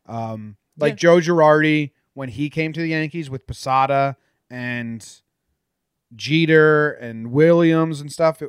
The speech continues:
Speaker 1: or Bernie wasn't there anymore. But they were kind of, you know, they didn't think of Joe Girardi as, like, a father figure,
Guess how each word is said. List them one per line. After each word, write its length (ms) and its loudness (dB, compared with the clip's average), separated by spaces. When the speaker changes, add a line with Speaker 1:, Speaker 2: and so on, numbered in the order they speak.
Speaker 1:
or 240 -6
Bernie 240 -4
wasn't 240 -10
there 100 -14
anymore. 260 -18
But 180 -4
they 140 4
were 120 0
kind 300 -2
of, 180 -4
you 120 -6
know, 100 -6
they 140 2
didn't 220 -2
think 260 -8
of 140 -10
Joe 260 -2
Girardi 440 -2
as, 140 -10
like, 140 -14
a 40 -18
father 380 -2
figure, 680 -6